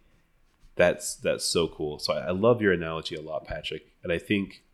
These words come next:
that more sports teams and more <laughs> U X designers should do that. They should be, <laughs> they should be open and just talk to people about the problems so they can fix those really quickly,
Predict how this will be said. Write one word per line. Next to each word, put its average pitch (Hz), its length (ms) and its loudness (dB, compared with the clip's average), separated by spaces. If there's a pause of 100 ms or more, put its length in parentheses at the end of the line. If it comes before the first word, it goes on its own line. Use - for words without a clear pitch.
(360)
that 82 160 -6
more 95 220 2
sports - 400 2
teams 92 440 -2
and 80 220 -6
more 87 240 -2
<laughs> 95 120 0
U 95 60 2
X 90 180 -8
designers 80 400 -10
should 78 200 -6
do 82 140 -4
that. 76 300 -10 (180)
They 101 80 8
should 98 240 0 (320)
be, 87 360 2 (220)
<laughs> - 240 -20
they 92 80 4
should 90 240 0
be 80 260 -2
open 85 360 -2
and 80 100 -4
just 80 180 -6
talk - 280 -12
to - 80 -14
people 135 420 2
about 101 280 4
the 113 80 -2
problems 117 460 2
so 98 60 -4
they 90 80 0
can 82 140 -8
fix - 280 -6
those 98 260 0
really 90 180 -4
quickly, 104 500 -4